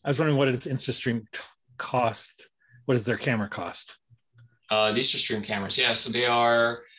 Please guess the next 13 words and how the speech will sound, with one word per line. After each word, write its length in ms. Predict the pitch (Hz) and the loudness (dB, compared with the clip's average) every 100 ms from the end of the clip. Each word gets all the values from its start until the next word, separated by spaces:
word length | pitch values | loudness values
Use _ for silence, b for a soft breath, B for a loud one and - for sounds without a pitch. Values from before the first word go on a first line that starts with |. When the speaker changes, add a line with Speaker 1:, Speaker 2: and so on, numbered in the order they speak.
| B B B B _ | B B B B _
Speaker 2:
uh, 280 | 117 117 113 | 0 4 4
I 140 | 113 | 2
believe, 280 | 139 147 143 | 0 0 -2
five 400 | - - 143 156 | -2 0 2 2
hundred 440 | - 147 143 139 117 | -2 -8 -6 -6 -4
euros, 800 | 120 131 117 92 - - - - 107 | -2 0 0 0 0 0 -2 -6 -6
uh, 560 | 98 98 98 98 107 101 | -4 -2 -4 -8 -12 -6
now. 300 | 101 95 98 | -4 -4 -6
So 160 | - | -4
that's 480 | 135 147 - - - | -2 0 2 2 2
about 400 | 113 127 127 - | 0 0 0 0
five 220 | 120 117 | 0 0
hundred 540 | 117 117 113 107 104 | 0 -2 0 -2 -4